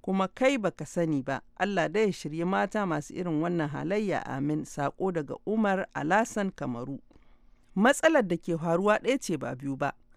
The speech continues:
A gaskiya akasarin mata na Malam Bahaushe jahilai ne a kowane ɓangare, a rabu da boko.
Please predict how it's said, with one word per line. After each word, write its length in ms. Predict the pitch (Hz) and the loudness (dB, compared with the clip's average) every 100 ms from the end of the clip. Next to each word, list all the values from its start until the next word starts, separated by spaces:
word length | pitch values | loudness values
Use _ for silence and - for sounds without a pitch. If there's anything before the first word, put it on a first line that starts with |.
| - - - | -20 -20 -4
A 120 | - | 2
gaskiya 420 | 196 277 - 311 302 | 6 4 4 4 6
akasarin 460 | 302 381 349 220 208 | 6 2 2 2 4
mata 460 | 214 214 214 233 214 | 4 6 4 4 2
na 100 | 220 | 4
Malam 380 | 226 214 165 | 4 4 4
Bahaushe 460 | 156 156 247 - 180 | 2 2 0 2 0
jahilai 520 | 147 143 151 165 185 | 2 0 0 2 2
ne 100 | 180 | 2
a 80 | - | 0
kowane 400 | - - 240 170 - | -4 0 2 2 2
ɓangare, 420 | 170 185 190 165 - | 0 0 0 0 -2
a 100 | 135 | -2
rabu 240 | 151 220 | 0 0
da 120 | 202 | 0
boko. 420 | 143 147 151 - | 0 0 -4 -6